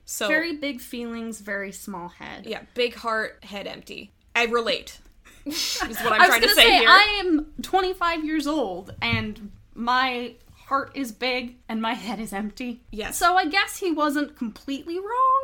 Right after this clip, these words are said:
Speaker 2: but again, we're going back to that, just like, you have A D H D because you're a bad person and you need to try harder sort of take, which is a very cold take indeed.
Speaker 1: Ice cold. What's
Speaker 2: All
Speaker 1: cold
Speaker 2: right,
Speaker 1: and
Speaker 2: all
Speaker 1: being
Speaker 2: right, all
Speaker 1: cold?
Speaker 2: right. <laughs>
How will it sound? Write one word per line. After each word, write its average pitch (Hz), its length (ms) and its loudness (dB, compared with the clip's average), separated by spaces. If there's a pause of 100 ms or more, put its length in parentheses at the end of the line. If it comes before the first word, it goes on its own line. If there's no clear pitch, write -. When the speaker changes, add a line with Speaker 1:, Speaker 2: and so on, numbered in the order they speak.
(140)
Speaker 2:
but 320 520 0
again, 453 320 -2
we're 440 140 2
going 381 300 2
back 285 300 2
to 311 80 -8
that, 247 300 4
just 262 220 -8
like, 247 200 -4 (460)
you 233 160 0
have 254 260 0
A 254 140 -2
D 254 180 -6
H 269 220 -6
D 226 100 -8
because 220 640 -2
you're 214 200 -4
a 196 60 -2
bad 180 360 -2
person 175 460 -12
and 160 140 -10
you 156 80 -10
need 147 260 -12
to - 80 -20
try 392 540 0
harder 151 480 -4
sort 165 420 -10
of 156 280 -10
take, 160 400 -10
which 320 240 -6
is 285 280 -4 (160)
a 214 140 2
very 196 320 2
cold 190 420 -2
take 202 380 -6
indeed. 190 800 -6 (320)
Speaker 1:
Ice - 180 -10
cold. - 180 -18 (360)
What's - 240 -16
Speaker 2:
All 220 80 -6
Speaker 1:
cold 233 120 -2
Speaker 2:
right, 254 240 2
Speaker 1:
and 254 40 0
Speaker 2:
all 262 120 0
Speaker 1:
being 269 220 0
Speaker 2:
right, - 20 -2
all 262 340 -2
Speaker 1:
cold? 359 120 0 (520)
Speaker 2:
right. 311 220 8
<laughs> 554 120 4